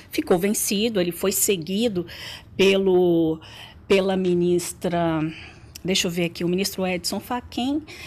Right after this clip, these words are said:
ele foi seguido pelo ministro Roberto Barroso. Então, nesse primeiro posicionamento, que entendia que a lei é constitucional por, eh, ter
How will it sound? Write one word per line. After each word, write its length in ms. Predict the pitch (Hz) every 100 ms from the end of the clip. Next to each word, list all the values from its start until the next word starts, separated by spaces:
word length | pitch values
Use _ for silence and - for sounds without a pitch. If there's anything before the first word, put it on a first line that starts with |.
| - -
ele 220 | 214 226
foi 240 | - 202
seguido 920 | - - 240 202 202 214 220 220 233 - - - - - - - -
pelo 200 | - 220
ministro 340 | 226 208 240 214
Roberto 400 | 208 185 214 233
Barroso. 480 | 214 208 165 147 170
Então, 240 | 170 202
nesse 240 | 214 240 -
primeiro 280 | 247 226
posicionamento, 720 | 208 196 185 175 170 202 220 -
que 80 |
entendia 400 | 240 - 220 214
que 100 | 233
a 60 | 233
lei 260 | 214 233 233
é 120 | 214
constitucional 1000 | 269 233 208 202 - - 247 220 233 269 277 - - - -
por, 460 | 240 269 285 - -
eh, 360 | 220 214 214 208
ter 380 | - 247 247